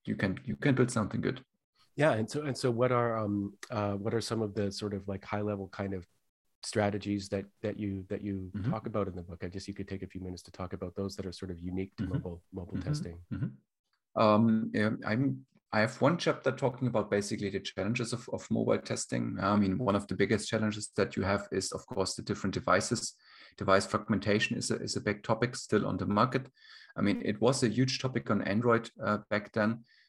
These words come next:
Speaker 1: when there were, I mean, there's still, it's sp-, still a huge topic on Android, right? Where you have, like, uh, twenty to thirty thousand of different hardware, software configurations,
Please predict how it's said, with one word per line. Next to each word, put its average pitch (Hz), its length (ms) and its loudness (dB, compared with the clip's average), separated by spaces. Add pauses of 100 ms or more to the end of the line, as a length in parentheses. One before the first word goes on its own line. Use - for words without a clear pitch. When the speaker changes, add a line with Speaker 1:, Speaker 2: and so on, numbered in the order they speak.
Speaker 1:
when 98 180 0
there 98 180 2
were, 90 100 2
I 95 80 2
mean, 92 120 0
there's 87 160 -2
still, - 220 -2
it's - 260 -6
sp-, - 240 0
still 110 220 4
a 95 40 6
huge 95 300 -2
topic 98 240 -2
on 90 140 -2
Android, 98 340 0
right? 82 240 0
Where 92 100 -4
you 95 120 -2
have, - 120 -6
like, - 220 -6
uh, 80 320 -8 (420)
twenty 101 380 2
to 92 80 0
thirty 104 400 2
thousand 101 400 4
of 95 140 -6
different 104 260 -4
hardware, 101 340 -2
software - 380 -2
configurations, 98 800 0